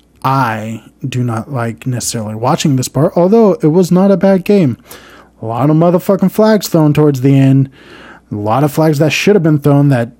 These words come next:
didn't happen. Motherfucker almost took that dude's fucking face completely off. Not a flag was thrown. Anyways, that's besides the point. Let's talk about the fucking halftime show.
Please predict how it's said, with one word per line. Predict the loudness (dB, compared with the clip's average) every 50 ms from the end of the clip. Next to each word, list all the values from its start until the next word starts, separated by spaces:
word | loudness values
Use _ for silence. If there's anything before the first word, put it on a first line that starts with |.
| _ _ _ _ _ _ _ _ _
didn't | 0 2 2 4 2 0 0
happen. | -2 -2 -2 -2 -2 0 2 2 2 2 0 -2 _ _ _ _ _ _ _ _ _ _ _ _ _
Motherfucker | -2 0 2 0 0 -2 -4 -2 0 2 2
almost | 4 4 4 2 0 0
took | -2 -2 -2 0
that | 0 0 0 0 0 0
dude's | 2 2 4 2 0
fucking | -2 -4 -4 -4 -2 -2 -4 -6
face | -4 -2 0 2 2 0 0
completely | -4 -8 -12 -14 -14 -6 -2 0 0 0 0 -2 -4 -2
off. | -2 -2 -2 -2 -4 -6 -8 -12 -18 -20 -20 -20 -20 -20 -20 _ _ _
Not | -4 -4 -4 -4
a | -6 -10
flag | -12 -14 -16 -16 -6 -2 0 0 2 2 0 2 2
was | 0 0 0
thrown. | -4 -6 -6 -6 -4 -6 -10 -12 -16 -18 -20 -20 -20 -20 -20 -20 -20 _ _
Anyways, | 0 2 2 2 0 -2 -4 -8 -10 -14 -16 -18 _ _ _ _ _
that's | _ -2 -2 0
besides | 0 0 0 0 0 0 -2 -4
the | -6
point. | -6 -4 -4 -4 -6 -6 -4
Let's | 0 0 2 0 0 -4
talk | -8 -8 -6 -4 -4 -4 -4
about | -4 -4 -2 -2 -2 -2 -4
the | -6 -8
fucking | -8 -4 -2 -2 -2 -2 -2 -4 -4 -4
halftime | -4 -2 0 0 0 0 -2 -6 -8 -4 -2 0 2 2 4 2 2
show. | 0 -2 -2 0 0 0 -2 -4 -6 -10